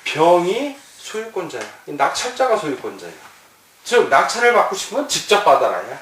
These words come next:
직접 받아라야. 결국 병-, 을은 병에게 돈 빌려준 사람일 뿐이지 아무 권리가 없는 거예요. 둘 사이의 문제지, 그거는. 경매로 낙찰받은 거는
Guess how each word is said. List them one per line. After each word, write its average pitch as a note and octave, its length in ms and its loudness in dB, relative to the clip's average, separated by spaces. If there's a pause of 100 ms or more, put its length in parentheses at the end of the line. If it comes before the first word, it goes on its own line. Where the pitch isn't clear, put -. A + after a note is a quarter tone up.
(100)
직접 - 440 -14
받아라야. G#2+ 340 -10 (400)
결국 A#3+ 460 4
병-, E3+ 320 6
을은 A3+ 320 6
병에게 D#3 400 0
돈 E3 260 -2
빌려준 F#3+ 360 0
사람일 C3 360 0
뿐이지 A#2 500 -4 (480)
아무 C#4 380 -6
권리가 G#3+ 320 -2
없는 D#3+ 300 -6
거예요. - 120 -12 (600)
둘 F3+ 280 0
사이의 F#3 380 -2
문제지, G#2+ 440 -10
그거는. F#2 300 -16 (1500)
경매로 C#3 500 -4
낙찰받은 G#2+ 640 -8
거는 F#3 340 -6